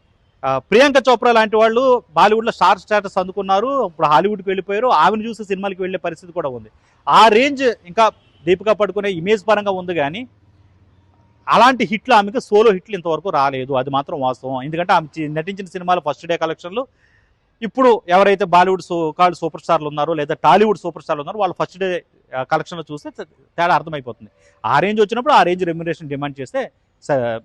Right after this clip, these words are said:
అర్థం ఉంటుంది, కానీ కమర్షియల్ హిట్స్ పెట్టుకొని మంచి యాక్టర్స్, అందులో డౌట్ లేదు, ఇలాంటి డిమాండ్లు చేయడం కరెక్ట్ కాదనేది చాలా మంది నుంచి వస్తున్నటువంటి వాదన.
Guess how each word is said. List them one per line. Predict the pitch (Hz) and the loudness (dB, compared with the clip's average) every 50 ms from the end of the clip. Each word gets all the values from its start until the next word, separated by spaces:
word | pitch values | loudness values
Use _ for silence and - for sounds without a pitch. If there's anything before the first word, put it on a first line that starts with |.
| _ _ - | _ _ -6
అర్థం | 143 147 143 160 | -6 -4 -2 -4
ఉంటుంది, | 151 147 151 139 135 | -6 -6 -8 -8 -6
కానీ | 143 180 202 165 143 _ _ _ _ _ _ _ _ _ _ _ _ _ _ _ _ _ _ _ - | -6 -6 -6 -10 -12 _ _ _ _ _ _ _ _ _ _ _ _ _ _ _ _ _ _ _ 0
కమర్షియల్ | 175 180 214 254 220 - 262 208 | 2 2 2 2 0 -2 -2 -4
హిట్స్ | 202 - - 180 160 | -4 -4 -8 -8 -6
పెట్టుకొని | 175 156 151 160 170 214 262 247 | -6 -6 -4 -8 -8 -8 -8 -6
మంచి | 180 170 175 202 - | -4 -4 -4 0 2
యాక్టర్స్, | 277 247 214 220 185 - | 2 2 2 0 -2 -2
అందులో | 165 170 190 190 | -2 0 0 0
డౌట్ | 165 160 151 143 143 | 0 0 0 0 -4
లేదు, | 135 117 113 - - | -8 -10 -10 -8 -4
ఇలాంటి | 147 170 190 202 202 165 190 | 0 2 2 2 2 0 -6
డిమాండ్లు | 165 170 170 180 185 190 180 180 170 156 139 135 120 _ _ - | -4 -4 -2 -2 -2 -2 0 -2 -2 -2 -2 -4 -8 _ _ -4
చేయడం | 156 151 160 160 | -2 -2 -2 -4
కరెక్ట్ | - 143 139 143 _ 165 | -4 -4 -4 -4 _ -10
కాదనేది | - 143 160 170 147 139 143 147 165 202 185 143 - _ _ _ _ _ - | -4 -2 -2 -2 -2 -4 -6 -6 -4 -4 -4 -6 -6 _ _ _ _ _ 4
చాలా | 170 170 175 170 | 4 4 4 4
మంది | 160 156 151 | 0 0 -4
నుంచి | 147 135 - 131 | -6 -8 -10 -10
వస్తున్నటువంటి | - - 135 127 123 127 131 180 165 | -12 -10 -12 -10 -10 -10 -10 -10 -8
వాదన. | 120 113 110 107 107 | -6 -6 -6 -6 -10